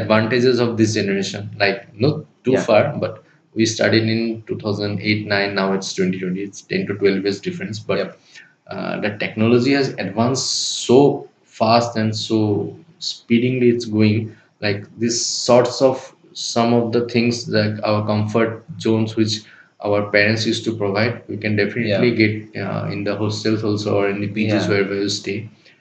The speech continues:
Speaker 1: And also, you'll definitely find your own family over wherever you stay. So that homesickness part, initially for three to four months, you
Speaker 2: Okay.
Speaker 1: might have, but, uh,
Speaker 2: After that,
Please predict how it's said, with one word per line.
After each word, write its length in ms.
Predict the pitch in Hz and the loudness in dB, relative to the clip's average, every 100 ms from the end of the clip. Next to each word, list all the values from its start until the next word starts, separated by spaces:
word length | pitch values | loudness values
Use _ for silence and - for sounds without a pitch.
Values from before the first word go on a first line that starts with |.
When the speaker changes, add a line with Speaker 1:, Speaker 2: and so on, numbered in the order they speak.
| _ - | _ -10
Speaker 1:
And 140 | 104 | 0
also, 360 | 110 107 107 104 101 101 104 - - - | 2 2 2 2 2 0 -6 -12 -12 4
you'll 180 | 120 | 6
definitely 460 | 120 120 - 160 185 | 6 4 0 2 2
find 320 | 170 143 139 | 4 2 2
your 160 | 139 127 | 4 4
own 180 | 127 131 | 4 2
family 360 | 117 110 110 | 2 4 4
over 220 | 104 104 104 | 2 2 2
wherever 320 | 101 98 98 | 2 2 0
you 80 | 98 | -2
stay. 320 | - - - - _ _ _ | -6 -8 -10 -14 _ _ _
So 240 | - 107 104 | -2 -2 0
that 140 | 101 | 0
homesickness 560 | 110 127 - 120 139 - | 0 0 0 -2 -2 0
part, 260 | 139 139 | 0 0
initially 460 | 127 147 - 175 180 175 | -2 0 4 8 6 6
for 260 | 151 151 | 0 0
three 240 | - 139 139 | 0 0 0
to 120 | 139 | -6
four 240 | 139 135 | -2 0
months, 300 | 135 135 135 | 2 0 0
you 200 | 110 120 120 | 2 4 4
Speaker 2:
Okay. 100 | 117 | 2
Speaker 1:
might 240 | 127 - | 0 2
have, 220 | 120 127 | 2 2
but, 260 | 113 113 - - _ _ - | 0 -2 -6 -18 _ _ -12
uh, 300 | 107 101 - 113 113 | -10 -10 -8 -2 -2
Speaker 2:
After 180 | - | -4
that, 180 | 123 117 | -8 -10